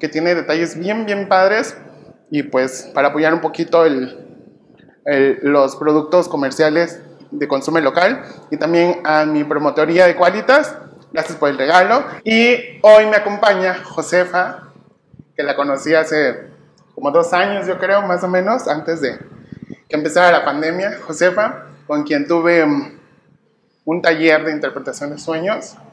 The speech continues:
Josefa es, este, una mujer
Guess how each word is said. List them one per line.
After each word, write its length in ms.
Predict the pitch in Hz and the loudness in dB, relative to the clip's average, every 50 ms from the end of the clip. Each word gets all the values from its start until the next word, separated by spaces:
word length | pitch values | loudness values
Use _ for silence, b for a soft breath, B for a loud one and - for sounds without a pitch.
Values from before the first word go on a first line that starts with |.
| _ - | _ -8
Josefa 460 | - 147 151 175 165 - 180 175 170 165 | -8 -4 0 0 0 4 4 4 4 4
es, 220 | 165 165 151 160 | 4 2 2 -2
este, 480 | 165 156 - - - 151 139 131 127 127 127 131 131 - | -8 -12 -12 -10 -4 -2 -2 0 0 -2 -4 -4 -6 -4
una 720 | 165 160 165 175 170 160 156 143 143 139 127 123 - - - _ _ - - | -2 -2 0 2 2 2 2 2 0 -2 -4 -6 -8 -12 -18 _ _ -18 -12
mujer 680 | 151 156 151 151 175 185 175 170 185 202 - - - | -8 -6 -4 -2 0 2 2 2 0 -2 -8 -14 -18